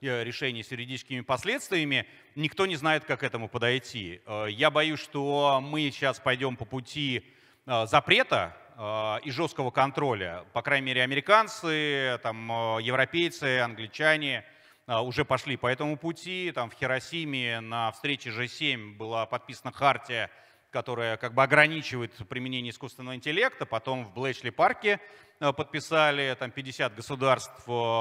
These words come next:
меморандум о ограничении искусственного интеллекта. Американцы выпустили указ, а потом Евросоюз выпустил свой закон об ограничениях применения искусственного интеллекта. Я думаю, мы вначале запретим,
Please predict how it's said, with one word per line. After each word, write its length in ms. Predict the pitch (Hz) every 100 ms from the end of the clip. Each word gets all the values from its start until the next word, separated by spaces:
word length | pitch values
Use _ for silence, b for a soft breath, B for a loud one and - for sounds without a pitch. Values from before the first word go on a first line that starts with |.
| 113 110 113 123
меморандум 720 | 131 139 139 135 131 123 120
о 440 | 120 123 117 127 127
ограничении 880 | 120 135 135 127 143 131 120 117 101 B B B
искусственного 520 | 131 - 139 - 127
интеллекта. 460 | 117 131 123 113 113
Американцы 500 | 113 117 170 208 -
выпустили 460 | 175 165 151 156 143
указ, 580 | 139 151 135 120 - -
а 80 | 113
потом 280 | 110 123
Евросоюз 640 | 113 110 - - 120 185 190
выпустил 520 | 170 160 - 151 139 B B B
свой 300 | - 151 151
закон 400 | 127 131 143 123
об 320 | 135 127 120
ограничениях 1080 | 135 143 143 139 - 151 123 120 120 117 -
применения 400 | 120 120 123 120
искусственного 400 | - 143 127 131
интеллекта. 400 | 127 180 233 -
Я 100 | 127
думаю, 260 | 143 160 143
мы 100 | 139
вначале 420 | 143 - 143 131
запретим, 580 | 123 - 151 240 277